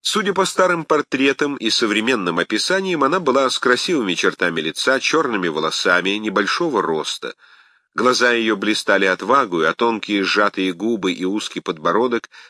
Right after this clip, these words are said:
придавали что-то сухое и хитрое всей физиономии.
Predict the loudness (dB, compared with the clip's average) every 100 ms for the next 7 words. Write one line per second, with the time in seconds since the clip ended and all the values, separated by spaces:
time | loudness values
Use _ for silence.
0 | _ -2 2 2 2 0 -2 -4 -4 -6
1 | -8 0 2 2 -2 -4 -6 -4 -2 -2
2 | -4 -6 -6 -6 -8 -6 -6 -6 -10 -12
3 | -18